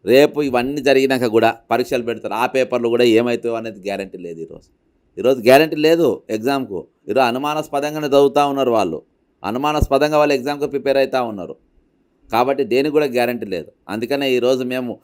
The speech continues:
ప్రధానంగా గవర్నమెంట్ ఒక అటెన్షన్ తీసుకురానికి. ఈరోజు ప్రభుత్వం భయపడుతుంది కాబట్టి మమ్మల్ని అరె-, హౌస్ అరెస్ట్ పెడుతున్నారు. మొన్నటిదాకా హౌస్ అరెస్ట్లే ఉన్నాము. కాంగ్రెస్ అధికారంకి వచ్చినాక అది హౌ-, హౌ-, హౌస్ అరెస్ట్లే ఉన్నాము.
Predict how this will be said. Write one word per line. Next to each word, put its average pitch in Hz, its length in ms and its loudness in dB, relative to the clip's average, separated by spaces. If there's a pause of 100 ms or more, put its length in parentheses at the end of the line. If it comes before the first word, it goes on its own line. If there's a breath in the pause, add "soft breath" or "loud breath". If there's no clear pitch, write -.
(280)
ప్రధానంగా 151 600 0
గవర్నమెంట్ 139 600 -2
ఒక 135 120 -2
అటెన్షన్ 139 460 -4
తీసుకురానికి. 90 500 -4 (380)
ఈరోజు 131 220 6
ప్రభుత్వం 143 420 6
భయపడుతుంది 147 520 4
కాబట్టి 151 300 2
మమ్మల్ని 143 280 0
అరె-, 123 260 4
హౌస్ 127 220 2
అరెస్ట్ 123 320 0
పెడుతున్నారు. 92 380 -6 (540)
మొన్నటిదాకా 139 460 2
హౌస్ 151 160 4
అరెస్ట్లే 151 320 2
ఉన్నాము. 120 340 -2 (460)
కాంగ్రెస్ 147 320 0
అధికారంకి 151 480 4
వచ్చినాక 151 240 -4
అది 139 180 0
హౌ-, 135 200 2
హౌ-, 131 320 2
హౌస్ 127 220 2
అరెస్ట్లే 135 340 2
ఉన్నాము. 107 340 -8